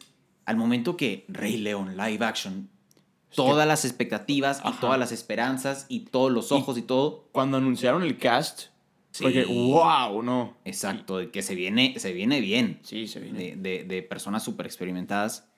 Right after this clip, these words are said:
Speaker 1: Entonces yo creo que por eso mismo, como por la, eh, por el hype que se fue armando y por como toda la expectativa que fueron creando sobre la película, yo creo que fue lo que nos hizo,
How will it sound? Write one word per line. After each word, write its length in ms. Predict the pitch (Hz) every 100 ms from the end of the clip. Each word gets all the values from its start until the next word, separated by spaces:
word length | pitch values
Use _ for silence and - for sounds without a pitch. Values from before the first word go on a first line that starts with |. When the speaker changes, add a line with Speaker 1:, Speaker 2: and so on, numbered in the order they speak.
| _ _ -
Speaker 1:
Entonces 220 | 95 113
yo 60 | 139
creo 120 | 131
que 80 | 160
por 160 | 113
eso 160 | 104 131
mismo, 320 | 120 113 139
como 260 | 131 113 104
por 180 | 117 113
la, 380 | 113 107 101 _ _ _ _ _ _ _ _ _
eh, 720 | 104 101 104 101 98 92 92 - _ _ _ _ _ _ _ _ -
por 180 | 110 104
el 160 | 101
hype 420 | 98 110 120 143 - _
que 100 | -
se 140 | 104 101
fue 160 | - 110
armando 420 | 117 107 110 120
y 60 |
por 380 | 117 104 101 98
como 460 | 107 101 95 90 -
toda 220 | 98 110
la 80 | 131
expectativa 960 | 127 - 101 - 92 - - 131 113 95
que 80 | 95
fueron 260 | 101 113
creando 320 | 117 95 98 113
sobre 220 | 113 98
la 100 | 92
película, 540 | 92 95 107 117 - _ _
yo 160 | 104 202
creo 140 | 110
que 100 | 117
fue 140 | 110 110
lo 120 | 110
que 120 | 113
nos 180 | 98 98
hizo, 460 | 95 - 107 104